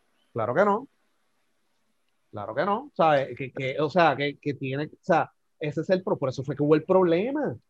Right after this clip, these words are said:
Y ustedes vieron las cartas. Y no, que yo tengo buena comunicación con Dalmau. Es que el presidente del B C N, sea Dalmau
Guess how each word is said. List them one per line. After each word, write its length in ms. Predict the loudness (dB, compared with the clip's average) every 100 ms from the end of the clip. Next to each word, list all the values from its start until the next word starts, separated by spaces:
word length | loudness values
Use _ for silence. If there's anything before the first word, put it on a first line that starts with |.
| _
Y 60 | -8
ustedes 240 | 0 0
vieron 240 | 4 4 4
las 180 | 0 _
cartas. 580 | -4 -4 -4 -4 -4 _ _ _ -12
Y 140 | -4
no, 200 | 2 4
que 100 | 4
yo 100 | 2
tengo 200 | 0 -2
buena 180 | -2 -4
comunicación 460 | -4 -4 -4 -6
con 160 | -6 -4
Dalmau. 320 | -4 -4 -6
Es 160 | -6 -4
que 80 | -4
el 80 | -2
presidente 540 | -4 -2 -4 -4 -2
del 140 | -2
B 140 | -2 -4
C 220 | -4 -6
N, 160 | -4 -6
sea 240 | -2 0
Dalmau 720 | 0 -2 -4 -6 -4 -6 -8